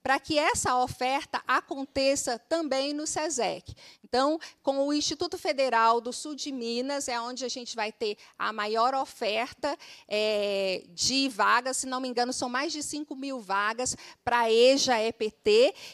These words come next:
e onde a gente, então, vai possibilitar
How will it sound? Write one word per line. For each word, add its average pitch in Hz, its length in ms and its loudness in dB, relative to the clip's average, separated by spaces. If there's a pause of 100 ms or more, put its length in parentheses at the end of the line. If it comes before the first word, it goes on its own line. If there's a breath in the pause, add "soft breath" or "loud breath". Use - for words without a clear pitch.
e 302 160 2
onde 349 300 0
a 330 40 0
gente, 311 340 -2
então, 254 360 -2
vai 247 200 0
possibilitar 285 1160 -2